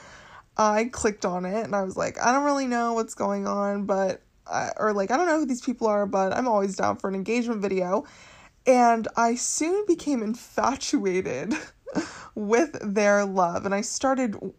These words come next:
just looking up so many videos, um, or as many videos as I could find. Their relationship is fairly new.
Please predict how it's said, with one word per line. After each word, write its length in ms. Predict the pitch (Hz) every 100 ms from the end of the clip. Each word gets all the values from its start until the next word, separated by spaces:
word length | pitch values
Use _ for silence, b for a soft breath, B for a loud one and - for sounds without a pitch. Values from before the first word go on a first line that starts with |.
| - 208
just 320 | - 247 -
looking 440 | 196 220 247 226
up 280 | 202 190 - -
so 920 | - - - - - - 240 233 233
many 260 | 226 214 208
videos, 680 | 190 190 180 175 190 247 - B B B B _ _
um, 360 | 214 208 190 180
or 120 | 214
as 120 | 214
many 180 | 233 247
videos 360 | 214 208 202 190
as 140 | 196
I 160 | 202 196
could 140 | 202
find. 460 | - 208 190 180 190
Their 100 | 190
relationship 600 | 196 214 254 240 226 208
is 160 | 190
fairly 340 | - 214 196 185
new. 400 | 190 190 185